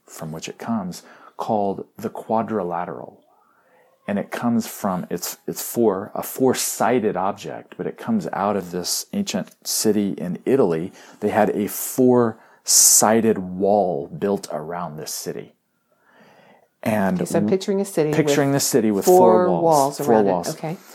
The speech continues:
Speaker 1: Well, the Methodists, based really on looking at the way John Wesley did his theology,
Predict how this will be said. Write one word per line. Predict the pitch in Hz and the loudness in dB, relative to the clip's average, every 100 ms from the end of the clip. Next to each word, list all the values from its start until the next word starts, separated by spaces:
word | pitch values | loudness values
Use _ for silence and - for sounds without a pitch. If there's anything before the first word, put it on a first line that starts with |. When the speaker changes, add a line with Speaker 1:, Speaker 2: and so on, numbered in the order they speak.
| - - _ _ | -20 -20 _ _
Speaker 1:
Well, | 127 127 120 | 2 6 6
the | 110 110 | 4 4
Methodists, | 110 127 107 85 113 - - | 4 4 2 0 -2 -4 -6
based | 104 101 131 143 - | -2 4 4 2 0
really | 117 120 107 | 4 6 6
on | 101 98 | 4 2
looking | 107 110 98 | 2 0 -2
at | - | -4
the | 104 | -2
way | 98 95 | 0 0
John | 98 95 92 | -2 -4 -2
Wesley | 104 - 98 82 | -4 -4 -8 -6
did | 82 | -8
his | - 104 | -6 -6
theology, | - 82 71 64 - 60 | -6 -8 -8 -10 -12 -14